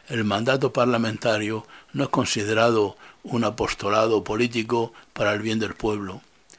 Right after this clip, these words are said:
sino como una carrera lucrativa con enormes prebendas para vivir una vida de lujo y hacer fortuna en medio de un pueblo empobrecido". Concluye este periodista diciendo:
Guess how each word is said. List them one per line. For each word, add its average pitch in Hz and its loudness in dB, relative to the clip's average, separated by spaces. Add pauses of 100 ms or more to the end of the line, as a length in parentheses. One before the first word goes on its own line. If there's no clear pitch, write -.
(200)
sino 101 -4
como 107 -4
una 113 0
carrera 110 0
lucrativa 113 0 (360)
con 104 -8
enormes 117 0
prebendas 107 -2 (300)
para 107 0
vivir 113 -2
una 107 -2
vida 117 0
de 110 -2
lujo 147 0 (220)
y 135 -4
hacer 123 0
fortuna 98 -6 (460)
en 101 -6
medio 117 0
de 107 -4
un 98 -6
pueblo 107 -2
empobrecido". 95 -8 (1500)
Concluye 110 -2
este 107 0
periodista 107 -2
diciendo: 113 -4